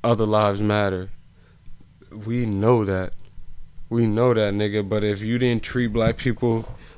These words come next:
listen, there was no n-, lives matter until Black Lives Matter, which lets you know that there wasn't an issue to other people until we brought up Black Lives Matter. If it was such a big issue before,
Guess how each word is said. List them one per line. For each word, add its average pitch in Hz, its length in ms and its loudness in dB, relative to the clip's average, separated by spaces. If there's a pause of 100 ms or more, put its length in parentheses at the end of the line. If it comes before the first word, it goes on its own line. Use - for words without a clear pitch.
listen, 120 340 2
there 143 180 4
was 147 340 4
no 123 380 4 (180)
n-, 110 480 -2
lives 113 400 2
matter 101 560 0
until 110 300 0
Black 104 320 4
Lives 98 280 2
Matter, 90 300 -2 (320)
which 113 180 -2
lets 117 320 2
you 123 60 -2
know 113 420 2
that 101 200 2
there 120 120 8
wasn't 117 300 6
an 98 100 -4 (140)
issue 104 540 2 (1400)
to 123 260 8 (160)
other 123 220 0
people 120 380 -2
until 127 260 0
we 123 140 2
brought 127 280 2
up 101 140 2
Black 101 220 -2
Lives 98 300 -2
Matter. 95 300 -4 (560)
If 139 160 -2
it 262 120 -2
was 180 120 -4
such 180 220 -4
a - 20 -8
big 160 300 -6
issue 170 220 -6
before, 156 500 6